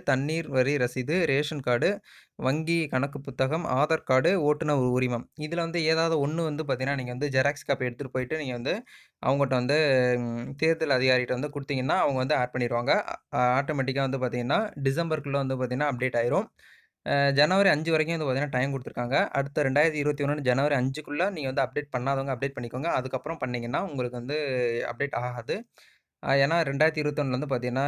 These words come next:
எலெக்ஷன் வரப்போகுது. அதுக்காக தான் இந்த ஒ-, எலெக்ஷன் சம்மந்தமான எல்லா விஷயமே இப்பயே நீங்க வந்து பண்ணிக்கிறது ரொம்பவே நல்லது.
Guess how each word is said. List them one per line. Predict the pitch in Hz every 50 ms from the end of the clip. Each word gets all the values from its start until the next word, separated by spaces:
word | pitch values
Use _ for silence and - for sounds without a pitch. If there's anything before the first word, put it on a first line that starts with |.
| 143
எலெக்ஷன் | 131 123 135 135 - 143 139 123
வரப்போகுது. | 120 127 - 120 120 147
அதுக்காக | 147 135 131 - 135 131 131
தான் | 135 135 135 135
இந்த | 127 120 120
ஒ-, | 120 123 127 131 -
எலெக்ஷன் | 135 127 147 - - 165 151 143 139
சம்மந்தமான | 139 - 131 127 123 123 123 123 123
எல்லா | 120 123 127 139 135 131
விஷயமே | 127 131 - 147 147 147 151
இப்பயே | 151 - - 139 139 143 143
நீங்க | 135 123 120 120
வந்து | 117 117 135 135
பண்ணிக்கிறது | - 117 120 123 - - 123 135 143
ரொம்பவே | 139 117 117 120 120
நல்லது. | 113 110 107 110 104 110